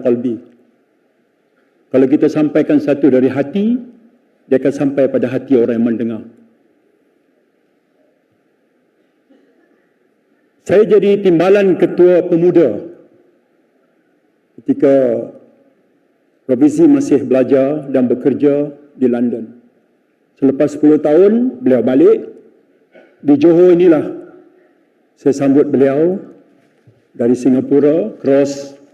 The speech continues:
tambak Johor, dan kami bincang hala tuju seterusnya. Beliau pilih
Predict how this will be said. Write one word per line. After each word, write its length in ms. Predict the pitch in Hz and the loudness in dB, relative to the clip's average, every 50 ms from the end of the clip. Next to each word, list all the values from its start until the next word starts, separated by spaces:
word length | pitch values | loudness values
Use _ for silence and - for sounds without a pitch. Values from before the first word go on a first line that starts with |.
| _ _ 131 | _ _ -6
tambak 320 | 123 117 123 - - 127 | -4 -4 -4 -4 -4 -2
Johor, 400 | 139 135 127 143 165 175 196 - - - _ _ _ _ _ _ _ _ _ _ _ _ _ _ _ - | -2 -2 -2 -2 -4 -4 -4 -8 -12 -20 _ _ _ _ _ _ _ _ _ _ _ _ _ _ _ -6
dan 160 | 127 123 123 | -4 -4 -2
kami 240 | 120 127 123 127 127 | -2 -2 -2 0 0
bincang 560 | 117 135 127 - - 135 110 101 92 90 - - _ _ _ _ _ _ _ _ _ _ _ _ _ _ _ _ _ _ _ _ _ _ _ _ _ _ - 143 | 0 0 0 0 -2 -6 -6 -6 -10 -12 -18 -20 _ _ _ _ _ _ _ _ _ _ _ _ _ _ _ _ _ _ _ _ _ _ _ _ _ _ -2 0
hala 160 | 151 147 135 | 2 2 2
tuju 320 | - 160 156 156 170 151 | 0 -2 0 0 0 0
seterusnya. 480 | - - - 123 104 - - 120 101 95 - - _ _ _ _ _ _ _ _ _ _ _ _ _ _ _ _ _ - | 0 -2 -6 -6 -6 -6 -8 -12 -14 -14 -16 -20 _ _ _ _ _ _ _ _ _ _ _ _ _ _ _ _ _ -2
Beliau 160 | 123 139 135 127 139 | 0 0 0 2 2
pilih 560 | 151 147 156 165 165 - - - - - | 2 2 4 2 0 -2 -6 -10 -14 -20